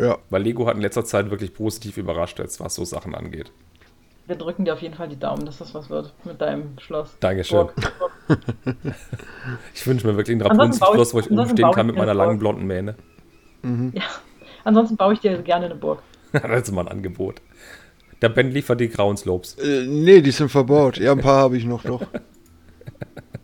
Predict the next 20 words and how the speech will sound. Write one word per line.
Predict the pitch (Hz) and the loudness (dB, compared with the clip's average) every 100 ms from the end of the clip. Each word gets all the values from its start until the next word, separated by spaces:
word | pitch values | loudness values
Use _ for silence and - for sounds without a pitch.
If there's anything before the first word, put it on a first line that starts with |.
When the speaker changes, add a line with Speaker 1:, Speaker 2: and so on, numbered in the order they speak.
| - - - - - - _ - - - | -20 -20 -20 -16 -16 -16 _ -20 -12 2
Speaker 2:
Aber | 120 | 4
ich | |
würde | 127 135 | 4 0
mal | 131 | 0
sagen, | 123 147 | 0 0
da | |
gehen | 139 135 | -2 -2
wir | 139 | 0
jetzt | 143 - | -2 -2
von | 123 120 | -4 -4
grauen | - 107 147 | -2 0 2
Slopes, | 151 - 170 - | 0 -2 -2 -4
gehen | 131 | -8
wir | 131 | -6
mal | 123 120 | -6 -6
jetzt | 117 - | -8 -10
zu | - | -6
ten | 113 - 180 | -6 -4 -6
farbenen | - 123 - 113 | -2 -2 -2 -4
Steinen. | - - 113 107 175 | -4 -2 -2 -2 -8